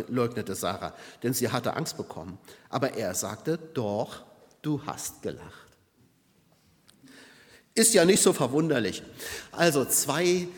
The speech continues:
zwei Dinge eigentlich, die, die mir hier so, so wichtig geworden sind. Das eine, da dreht es sich um das Erscheinen Gottes und dann eben um diese Verheißung. Wir haben's ja, äh, w-,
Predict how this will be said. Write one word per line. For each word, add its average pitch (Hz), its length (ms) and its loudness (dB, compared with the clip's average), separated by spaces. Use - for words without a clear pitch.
zwei 151 260 -4
Dinge 147 420 0
eigentlich, 104 560 -6
die, 123 680 -2
die 120 200 -4
mir 120 200 0
hier 135 240 0
so, 127 420 -2
so 123 420 -6
wichtig 165 320 -8
geworden 123 300 -4
sind. 120 140 -6
Das 110 160 -8
eine, 143 320 -4
da 135 160 -2
dreht 143 260 -2
es 139 140 -2
sich 143 160 -4
um 127 60 -2
das 120 140 -2
Erscheinen 123 600 -6
Gottes 131 320 -4
und 113 140 -4
dann 131 140 0
eben 127 220 -2
um 117 140 -2
diese 127 240 -4
Verheißung. 107 640 -8
Wir 160 200 6
haben's 233 200 6
ja, 156 300 4
äh, 156 300 0
w-, 156 100 -4